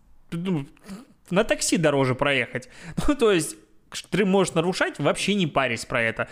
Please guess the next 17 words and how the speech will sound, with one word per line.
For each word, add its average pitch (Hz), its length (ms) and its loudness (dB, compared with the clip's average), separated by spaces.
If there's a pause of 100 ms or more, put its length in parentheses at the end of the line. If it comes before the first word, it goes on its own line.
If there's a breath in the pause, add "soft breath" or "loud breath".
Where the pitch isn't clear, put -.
(240 loud breath)
Я 160 140 2
читал 196 300 0
статистику, 175 600 -2
что 160 240 0
вот 156 140 0
в 139 80 -4
России 165 440 0
есть 175 220 0
какое-то 170 380 -4
количество 160 400 -2
людей, 143 340 0
у 226 60 -2
которых 143 300 -2
больше 156 340 0
тысячи 160 520 -2
неоплаченных 135 640 -2
штрафов. 127 440 -4